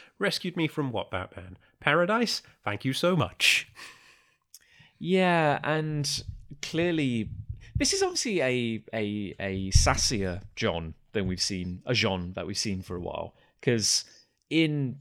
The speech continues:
Speaker 2: the pages of J L A, he is a hundred percent dedicated to the J L A. Like, it's basically his life. Like,
Speaker 1: Yeah.
Speaker 2: he, he's, he gives everything to that team. And this, of course, is set before that, so clearly, and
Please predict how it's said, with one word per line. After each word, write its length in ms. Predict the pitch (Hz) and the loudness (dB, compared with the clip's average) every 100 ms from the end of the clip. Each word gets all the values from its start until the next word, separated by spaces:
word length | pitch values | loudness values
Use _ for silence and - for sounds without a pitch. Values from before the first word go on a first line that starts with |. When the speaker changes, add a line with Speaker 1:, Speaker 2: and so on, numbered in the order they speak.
| - | -10
Speaker 2:
the 100 | 123 | -6
pages 320 | 123 120 107 | -2 -2 -2
of 80 | 104 | -4
J 240 | - 101 | 0 2
L 80 | 110 | 2
A, 160 | 123 104 | 2 2
he 160 | 113 | 0
is 100 | 113 | -4
a 60 | 120 | -4
hundred 480 | - 139 127 120 104 | -8 -6 -6 -6 -8
percent 460 | 104 104 95 90 _ _ _ _ - | -6 -4 -6 -8 _ _ _ _ -2
dedicated 720 | 120 104 - 95 - 90 - - | 0 0 0 -4 -4 -6 -8 -6
to 420 | - 113 98 90 - | -2 0 0 -2 -4
the 80 | - | -4
J 220 | 101 90 | -2 -2
L 120 | 90 | -4
A. 140 | 87 | -6
Like, 180 | 82 104 | -6 -4
it's 140 | 131 - | -4 0
basically 400 | 156 - 117 95 | 2 2 0 0
his 160 | 95 | 0
life. 460 | 101 92 71 - - - | 0 0 -2 -12 -18 -8
Like, 200 | 107 101 | -2 0
Speaker 1:
Yeah. 40 | - | 0
Speaker 2:
he, 160 | 110 92 | -4 -4
he's, 240 | 113 107 | -6 -6
he 160 | - 113 | -6 -6
gives 240 | 120 107 | -4 -2
everything 380 | 110 98 95 92 | -4 -4 -8 -8
to 120 | 90 | -8
that 200 | 87 - | -12 -12
team. 240 | - 87 90 _ _ _ _ _ _ - | -14 -14 -14 _ _ _ _ _ _ -2
And 760 | 135 123 120 117 117 107 - - _ _ _ _ - | 2 4 2 2 0 -2 -4 -8 _ _ _ _ -2
this, 220 | 127 - | 4 4
of 60 | 151 | 4
course, 180 | 127 | 0
is 80 | - | 2
set 240 | - 110 - | 0 -2 -8
before 340 | - 185 180 | 0 4 4
that, 300 | 98 92 - | 4 0 0
so 160 | - 107 | -2 -2
clearly, 540 | - 120 113 104 101 - _ _ _ | 0 0 2 2 0 -6 _ _ _
and 220 | 156 143 | 0 0